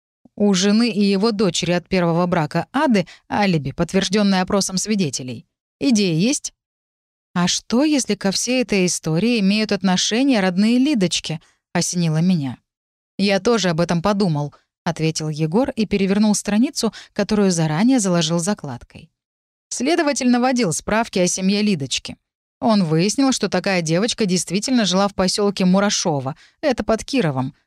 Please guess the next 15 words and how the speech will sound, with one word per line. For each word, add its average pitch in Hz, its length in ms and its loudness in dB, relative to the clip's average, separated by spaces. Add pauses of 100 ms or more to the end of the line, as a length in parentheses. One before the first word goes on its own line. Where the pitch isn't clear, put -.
(120)
по 202 100 -2
соседству 196 560 -2
с - 60 -2
семьёй 185 460 0
Иволгиных. 139 760 -4 (380)
Но 214 160 4
Лидочку 226 440 0
не 240 140 4
убили. 180 520 0 (380)
Она 208 360 2
утонула 214 440 2
в - 80 -6
том 190 180 2
самом 185 360 0
озере, 233 400 0